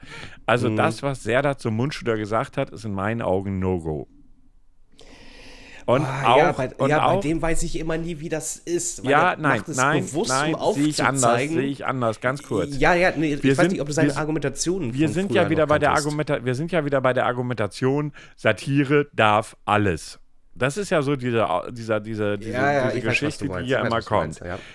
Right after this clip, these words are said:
Speaker 1: In diesem Kontext, nein. Warum? Ich kann sagen, ich find die ganz argen Feministinnen nicht gut. Das,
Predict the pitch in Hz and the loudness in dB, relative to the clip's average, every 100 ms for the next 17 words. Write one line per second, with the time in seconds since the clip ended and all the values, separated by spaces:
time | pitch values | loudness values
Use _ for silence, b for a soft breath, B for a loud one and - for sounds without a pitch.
0 | B - 139 131 151 208 196 - 127 127 | B 0 0 0 -4 -4 -8 0 0 0
1 | 151 160 - - 127 131 151 123 87 80 | -2 -4 -6 -12 -2 2 2 2 -2 -8
2 | - b b b b b - 101 127 175 | -14 b b b b b -8 6 6 6
3 | 196 143 139 165 202 277 - - - - | 2 0 0 0 -4 -8 -18 -20 -20 -20
4 | - - - - - - - - - 175 | -20 -20 -20 -20 -20 -20 -8 -6 0 0
5 | 151 139 165 208 - - - 165 175 123 | 4 4 4 0 -8 -8 -4 -4 -4 -10
6 | 135 - 135 147 - - 135 143 151 - | -12 -2 2 2 0 0 2 2 -2 -2
7 | 131 127 123 143 - 127 127 127 123 - | -2 0 -2 -4 -4 -4 -2 -4 -8 -6
8 | 117 - 107 92 - - - - 127 - | -4 -4 -4 -6 -6 -20 -18 -6 -6 -6